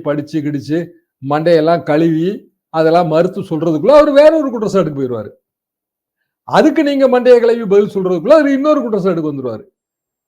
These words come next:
அவர் வந்த மூணு வருஷத்துல எத்தனை குற்றச்சாட்டுகள் வைத்தாரு, எத்தனை குற்றச்சாட்டுகளுக்கு அவர் வந்து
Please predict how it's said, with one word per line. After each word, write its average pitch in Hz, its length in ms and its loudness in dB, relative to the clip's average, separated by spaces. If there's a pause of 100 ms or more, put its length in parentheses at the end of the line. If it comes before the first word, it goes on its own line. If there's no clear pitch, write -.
அவர் 170 180 2
வந்த 240 260 2
மூணு 254 280 0
வருஷத்துல 180 460 -2 (120)
எத்தனை 269 340 -2
குற்றச்சாட்டுகள் 196 680 -6
வைத்தாரு, 147 460 -4 (160)
எத்தனை 240 300 -2
குற்றச்சாட்டுகளுக்கு 190 760 -6
அவர் 160 200 -2
வந்து 170 260 -2